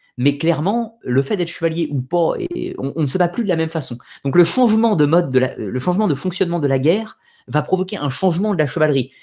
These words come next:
Celle-ci n'est plus nécessaire sur un champ de bataille, on préfère, euh, les, les mousquets, les arbalètes et tout un tas de choses. Ce qui fait que chevalier, ça devient un titre honorifique de, euh, branlette intellectuelle, si vous m'excuserez,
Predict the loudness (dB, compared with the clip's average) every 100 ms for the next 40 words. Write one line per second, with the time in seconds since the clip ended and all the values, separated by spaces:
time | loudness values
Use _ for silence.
0 | -10 0 0 0 -4 -2 -2 -2 -2 0
1 | -2 -4 -6 -6 -10 -8 -6 -6 -6 -8
2 | -4 -4 -2 -4 -4 -8 -14 -18 -20 _
3 | _ -4 2 4 4 2 0 -2 0 0
4 | 2 2 2 2 0 -4 -10 -8 -8 -8
5 | -6 -6 -6 _ _ -8 -4 0 0 0
6 | -4 -4 2 2 2 0 0 0 0 -2
7 | 0 0 -2 -4 -8 _ -20 -16 0 2
8 | 4 4 2 0 0 -2 -2 -2 -4 -2
9 | -2 -2 -2 -6 -6 -8 -2 -2 -2